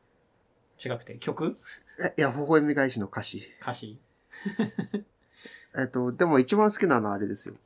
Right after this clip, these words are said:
Speaker 1: はい。
Speaker 2: 小さな悪魔だっけな。
Speaker 1: 小さな悪魔。<laughs> 知らない。ああ。ググりますか？小さな悪魔。
Speaker 2: いや、いいよ。<laughs>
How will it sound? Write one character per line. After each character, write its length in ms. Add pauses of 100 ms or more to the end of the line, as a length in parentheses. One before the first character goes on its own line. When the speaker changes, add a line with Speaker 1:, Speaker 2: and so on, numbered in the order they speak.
Speaker 1:
は 200
い。 100 (1000)
Speaker 2:
小 180
さ 140
な 140
悪 160
魔 140
だ 100
っ 80
け 120
な。 160 (360)
Speaker 1:
小 200
さ 140
な 100
悪 120
魔。 80 (840)
<laughs> 1040
知 180
ら 80
な 60
い。 40 (1900)
あ 220
あ。 60 (1500)
グ 100
グ 80
り 80
ま 120
す 80
か？ 220 (220)
小 160
さ 120
な 80
悪 60 (160)
魔。 80
Speaker 2:
い 20
や、 100
い 80
い 40
よ。 200 (140)
<laughs> 40